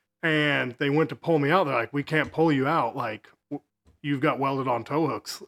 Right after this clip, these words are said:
And Sam just goes, buzz-, Sam pages on him, we call it.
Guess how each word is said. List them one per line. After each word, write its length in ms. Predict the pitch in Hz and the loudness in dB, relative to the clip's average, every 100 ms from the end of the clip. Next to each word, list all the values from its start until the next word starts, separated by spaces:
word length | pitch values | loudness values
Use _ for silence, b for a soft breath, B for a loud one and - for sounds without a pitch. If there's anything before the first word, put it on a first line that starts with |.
| - | -8
And 220 | 120 113 | -8 -6
Sam 500 | - - 165 160 147 | -6 0 2 4 2
just 280 | 135 131 - | 0 -4 -2
goes, 300 | 147 113 104 | -2 -2 -8
buzz-, 680 | 113 107 143 117 123 180 - | -20 -6 -4 -4 -12 -10 -8
Sam 400 | - 175 160 147 | 0 2 2 0
pages 340 | 120 107 107 | -6 -6 -6
on 200 | 104 98 | -6 -6
him, 180 | 92 92 123 | -10 -14 -10
we 120 | 127 | -8
call 300 | - 110 | -2 -2
it. 120 | 98 | -2